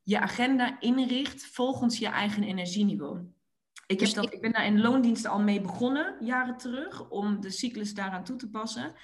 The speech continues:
Speaker 1: En daar kan het natuurlijk tot op bepaalde hoogte, want daar is nou eens iemand anders die jouw agenda bepaalt en die bepaalt wanneer jouw meetings zijn of je presentaties zijn of deze dingen. Maar het kan echt wel, ook in loondienst al, in de traditionele zin van loondienst, negen tot vijf, je gaat naar kantoor, et cetera,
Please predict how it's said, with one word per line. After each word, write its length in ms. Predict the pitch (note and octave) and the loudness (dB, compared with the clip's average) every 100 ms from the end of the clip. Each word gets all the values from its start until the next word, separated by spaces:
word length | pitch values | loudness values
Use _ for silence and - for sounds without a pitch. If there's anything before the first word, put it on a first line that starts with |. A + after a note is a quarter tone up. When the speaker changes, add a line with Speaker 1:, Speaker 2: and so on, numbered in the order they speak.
| - - - | -20 -20 0
Speaker 1:
En 100 | G#3 | 2
daar 140 | G3 | 4
kan 180 | G3+ A3+ | 2 2
het 80 | A3+ | 2
natuurlijk 420 | G3+ G3+ G3 F#3 | -2 -2 -4 -4
tot 220 | B3+ A#3+ | -2 -4
op 180 | - F#3+ | -4 -6
bepaalde 440 | F3+ F3 F#3 E3 D3+ | -6 -2 -2 0 -4
hoogte, 640 | D3+ F#3 - - C4 F#4 | 0 2 2 0 0 0
want 180 | F#3 E3 | -2 -2
daar 120 | E3 | 0
is 120 | E3 - | -2 -4
nou 240 | E3 - | -6 -6
eens 240 | D#3+ D3+ | -6 -8
iemand 260 | - D3+ B2+ | -6 -6 -4
anders 280 | D#3 D#3 - | -6 -6 -6
die 100 | E3 | -2
jouw 120 | D3+ | -2
agenda 400 | C#3+ D3 F#3 G3+ | -2 -2 -2 0
bepaalt 520 | G3 G3+ G3+ G#3+ A#3+ | -2 0 2 2 0
en 80 | A3+ | -4
die 100 | E3+ | -6
bepaalt 360 | D#3+ - D#3 D#3 | -8 -6 -6 -4
wanneer 220 | D#3 D#3 | -4 -2
jouw 160 | D3+ | -2
meetings 520 | D3+ F#3 F3+ G#3+ G#3+ G#3+ | -2 -2 -2 -4 -4 -4
zijn 200 | A3 A3+ | -2 -2
of 80 | |
je 80 | G#3 | -4
presentaties 800 | - D#3+ D3+ D3+ E3 F#3 G#3 G3 | -10 -8 -8 -4 -2 -2 -4 -6
zijn 240 | G3 G3 | -4 -4
of 80 | F#3 | -4
deze 280 | D#3 D#3+ F3+ | -4 -6 -6
dingen. 380 | F3+ F#3 A3+ C4+ - - - - | -6 -6 -6 -8 -12 -20 -20 -14
Maar 180 | - G3 | 0 0
het 220 | - - - | 0 -8 0
kan 460 | A#3+ A3 G#3 - | 2 4 0 -4
echt 440 | - A#3+ A#3 - E3 D#3+ D#3+ | 0 0 0 -4 -14 -12 -2
wel, 560 | G3 F#3+ A#3+ E4+ - - | 0 2 2 0 -6 -2
ook 220 | A#3 A#3+ | -2 0
in 180 | F#3 F3+ | -2 -2
loondienst 640 | F#3 A3 A3 A#3 A#3 - | 0 0 2 2 2 -2
al, 440 | - G#3+ C4 F4+ - | -2 -2 -2 -4 -6
in 80 | G3+ | -6
de 80 | F3+ | -4
traditionele 640 | G#3 G#3 - F#3 F3 D#3+ | -2 -2 -2 -2 -4 -4
zin 220 | D#3+ E3+ | -6 -8
van 160 | D#3+ D#3 | -6 -4
loondienst, 460 | F3+ G3 F#3 F3 | -2 -2 -4 -6
negen 240 | F3 E3 D3+ | -8 -8 -10
tot 180 | D#3 - | -12 -6
vijf, 300 | E3 D3+ D3+ | -4 -4 -6
je 80 | |
gaat 180 | - D#3+ | -8 -8
naar 100 | C#3+ | -8
kantoor, 440 | D3 D#3 E3 D3+ C3+ | -10 -10 -6 -6 -6
et 120 | D#3 | -8
cetera, 520 | F3 E3 - C3 C3+ | -10 -10 -10 -12 -12